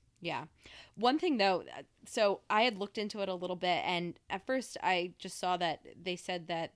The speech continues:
the prisoners of war were kinda kept there and, um, just had limited,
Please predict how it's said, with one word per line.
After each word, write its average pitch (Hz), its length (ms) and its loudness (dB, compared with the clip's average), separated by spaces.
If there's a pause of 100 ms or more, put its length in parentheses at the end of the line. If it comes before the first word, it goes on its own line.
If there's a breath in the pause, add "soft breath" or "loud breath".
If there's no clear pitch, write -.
the 165 400 -6
prisoners 190 460 -6
of 165 120 -12
war 170 300 -4
were 165 100 -6
kinda 170 200 -10
kept - 320 -10
there 165 320 -4 (420 loud breath)
and, 170 540 -4
um, 160 420 -6 (180)
just - 220 -12
had 175 180 0
limited, 180 560 0